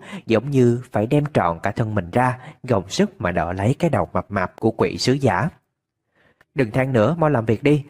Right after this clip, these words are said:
trễ nữa thì những linh hồn này sẽ không kịp chuyển thế đâu." Cầm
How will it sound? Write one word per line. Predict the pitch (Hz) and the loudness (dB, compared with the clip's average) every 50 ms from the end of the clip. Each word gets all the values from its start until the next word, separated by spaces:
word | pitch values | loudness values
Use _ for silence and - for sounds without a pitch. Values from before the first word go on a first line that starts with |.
| - _ - | -12 _ -2
trễ | - 110 120 | 0 0 2
nữa | 135 123 101 101 131 151 | 2 2 2 2 2 0
thì | - 127 | 0 -2
những | 104 101 104 127 | -2 -4 -4 -4
linh | 143 139 | -4 -4
hồn | 127 123 107 101 107 | -2 -2 -2 0 0
này | 110 104 104 104 110 | 0 -2 -2 -2 -6
sẽ | - - 135 123 | -8 -6 -4 -4
không | - 123 113 - | -2 -4 -4 -4
kịp | - 104 - - | -4 -4 -2 -2
chuyển | 101 101 117 | -2 -2 0
thế | 131 135 156 | 0 0 2
đâu." | 160 147 147 143 - - - - - - - - - - - _ _ | 4 4 4 2 0 -4 -14 -20 -20 -20 -20 -20 -20 -20 -20 _ _
Cầm | - 107 | -4 -4